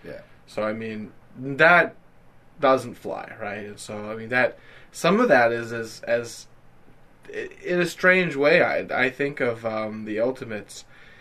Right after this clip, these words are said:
Speaker 2: in the same vein as certain things like, uh, Alan Moore's Watchmen, which its thesis is that super-, superheroic characters are messed up, terrible people, and we kind of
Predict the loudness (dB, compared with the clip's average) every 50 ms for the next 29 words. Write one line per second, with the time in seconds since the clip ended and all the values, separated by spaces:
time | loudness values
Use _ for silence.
0 | -20 -18 -12 -10 -8 -8 -6 -2 -2 0 0 0 -2 -2 -2 -2 -4 -6 -6 -6
1 | -6 -6 -6 -6 -8 -8 -8 -8 -8 -10 -12 -10 -8 -8 -6 -8 -8 -10 -10 -10
2 | -10 -10 -10 -12 -14 -16 -20 -20 -20 -20 _ _ _ -20 -20 -20 _ -20 -20 -20
3 | -20 -20 -18 -14 -12 -10 -10 -10 -10 -10 -12 -12 -10 -8 -4 -2 -2 -4 -4 -6
4 | -14 -16 -16 -18 -18 -20 -20 -20 -20 -20 -20 -20 -20 -20 -14 -12 -12 -12 -10 -12
5 | -12 -12 -12 -14 -18 -20 -20 -20 -20 -12 -6 -2 0 0 0 0 -2 -4 -6 -6
6 | -6 -10 -12 -12 -10 -10 -10 -10 -10 -10 -12 -12 -12 -12 -8 -8 -8 -10 -10 -14
7 | -20 -20 _ -20 -20 -18 -16 -16 -14 -12 -12 -12 -12 -8 -2 4 4 4 4 4
8 | 0 -2 -2 -2 -2 -2 -6 -8 -8 -6 -6 -6 -6 -8 -10 -16 -20 -20 -20 -20
9 | -20 -20 -20 -20 -20 -20 -20 -20 -20 -20 -16 -14 -10 -8 -6 -6 -8 -8 -8 -10
10 | -10 -10 -10 -10 -8 -8 -8 -8 -12 -14 -12 -10 -10 -10 -10 -10 -12 -10 -10 -10
11 | -10 -12 -14 -14 -12 -12 -12 -12 -14